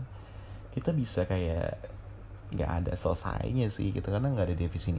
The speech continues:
definisi yang tepat untuk melakukan itu. Sekali lagi, di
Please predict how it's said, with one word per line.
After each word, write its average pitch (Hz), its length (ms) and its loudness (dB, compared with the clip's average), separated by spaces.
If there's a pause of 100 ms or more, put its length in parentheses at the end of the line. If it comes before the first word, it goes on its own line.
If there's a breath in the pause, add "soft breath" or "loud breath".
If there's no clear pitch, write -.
(120)
definisi 90 560 2
yang 85 80 0
tepat 95 320 2 (160)
untuk 90 240 0
melakukan 82 400 0
itu. 90 160 -2
Sekali 92 320 -2
lagi, 92 400 0 (1600 loud breath)
di 127 320 4